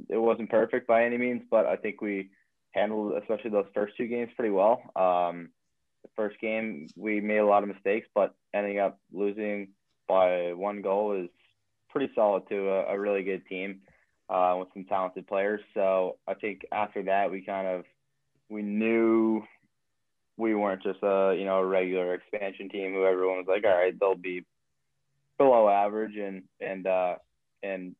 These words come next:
but also, but be pretty solid throughout the year." I think we knew, okay, we could be really good, and, and being able to jump into a game two days later was helpful just to, um, be able to roll from, from, uh, the positive things we did and, and hopefully, and then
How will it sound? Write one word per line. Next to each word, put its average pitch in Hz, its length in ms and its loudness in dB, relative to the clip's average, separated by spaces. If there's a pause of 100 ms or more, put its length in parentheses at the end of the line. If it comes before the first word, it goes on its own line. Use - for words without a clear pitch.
but 104 80 0
also, 98 360 -2
but 98 200 -8
be 104 100 -6
pretty 98 300 -8
solid 104 320 0 (200)
throughout 95 240 -2
the 92 80 -6
year." 110 200 2
I 104 40 4
think 104 200 -10
we 104 80 -8
knew, 98 360 -4 (280)
okay, 101 180 -2
we 107 140 0
could 113 160 -8
be 113 80 2
really 107 260 4
good, 110 300 4
and, 104 320 0
and 92 200 -8
being 107 180 -4
able 104 160 0
to 101 180 -2
jump 98 280 -4
into 101 240 -4
a 101 60 -4
game 98 400 -4 (560)
two 135 80 4
days 113 200 4
later 110 340 4
was 101 240 2
helpful 104 380 0
just 98 240 -8
to, 95 260 0 (440)
um, 87 440 -2 (600)
be 117 80 -4
able 110 140 0
to 104 140 -4
roll 98 340 -2
from, 95 340 -6
from, 98 240 -4
uh, 90 300 -2
the 82 80 -14
positive 98 380 -4
things 95 180 -10
we 98 120 -8
did 95 220 0 (220)
and, 95 200 -16
and 95 220 -8
hopefully, 92 340 -4
and 92 120 -6
then 90 180 -4